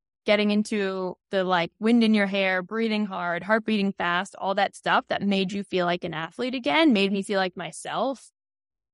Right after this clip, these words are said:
I also learned how many barriers there are for people to be active. It's so expensive. It's hard to get. People don't know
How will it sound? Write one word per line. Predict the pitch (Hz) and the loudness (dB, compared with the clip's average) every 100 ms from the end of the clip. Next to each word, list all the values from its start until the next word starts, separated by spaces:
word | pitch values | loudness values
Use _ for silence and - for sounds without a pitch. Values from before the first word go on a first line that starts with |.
| _ _ | _ _
I | 247 247 | 0 2
also | 226 240 233 269 | 2 0 4 2
learned | 262 247 247 262 262 - | 4 2 2 0 -4 -4
how | 220 233 | 0 4
many | 240 247 | 6 4
barriers | 202 208 233 196 | 4 4 4 0
there | 196 170 | -4 -4
are | 170 175 | -4 -6
for | - 196 | -6 -6
people | 214 175 180 160 - - | -6 -4 -4 -4 -8 -14
to | 190 | -4
be | 190 | -2
active. | 170 170 170 - | -2 -4 -10 -14
It's | - | -12
so | - 285 254 240 | -4 4 4 4
expensive. | 226 - 202 190 185 180 | 0 -2 -2 -4 -8 -8
It's | 175 | -10
hard | - 226 226 | 0 2 2
to | 202 | -2
get. | 196 196 190 180 | -6 -2 0 -2
People | - 233 | -4 -2
don't | 226 220 | 0 0
know | 214 208 202 208 | 2 2 0 -2